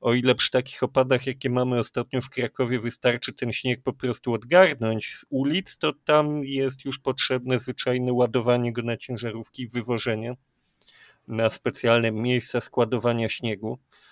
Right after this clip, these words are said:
To oczywiście nie, tu nie obeszło się bez większych komplikacji, bo na lotniskach odwołali w Moskwie około stu rejsów lotniczych.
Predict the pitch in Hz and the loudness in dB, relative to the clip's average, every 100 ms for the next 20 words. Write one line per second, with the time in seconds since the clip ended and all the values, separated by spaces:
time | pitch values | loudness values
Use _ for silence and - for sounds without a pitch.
0 | - _ _ _ 185 202 202 190 - 180 | -20 _ _ _ 4 4 2 -4 -2 -2
1 | 170 170 170 165 143 - - 165 160 156 | -2 0 2 0 -2 -6 -8 -4 0 2
2 | 151 147 - 139 - 139 139 135 139 143 | 2 2 2 0 0 0 2 2 2 0
3 | 135 135 135 127 143 139 180 185 - 120 | 0 -2 -2 -2 -2 0 2 2 -2 0
4 | 117 117 117 120 117 131 117 123 - 120 | 0 2 2 2 0 -4 -2 -4 -2 -4
5 | 110 117 120 117 101 117 117 - 123 - | -2 0 2 0 -2 -2 -2 -6 -14 -14
6 | _ - 123 - 127 127 117 - 117 131 | _ -6 -6 2 2 4 0 -4 -2 -2
7 | 139 147 135 127 131 143 139 147 139 | -2 -6 -2 -2 0 -4 -2 -2 -2